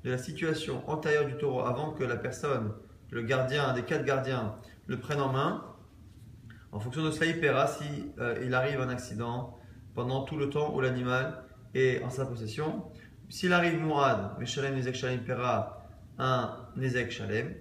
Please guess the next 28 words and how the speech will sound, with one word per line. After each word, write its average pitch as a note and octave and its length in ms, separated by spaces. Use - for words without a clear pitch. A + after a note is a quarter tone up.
Tam, D3+ 380
Meshalem B2+ 340
Khatsi B2 220
Nezek, B2+ 240
s'il - 120
arrive G2+ 200
Tam, A2+ 160
il A2+ 80
paiera A#2 220
la B2 40
moitié B2 240
du C3 80
Nezek. C#3+ 320
Donc B2+ 100
on B2+ 120
voit C3+ 160
que B2+ 300
le, B2 600
euh, G#2+ 120
Shomer, A#2+ 680
quel C#3+ 180
que - 100
soit C3 240
son A#2+ 140
statut, D#3+ 580
il A2+ 80
récupère C#3+ 680
l'animal B2 720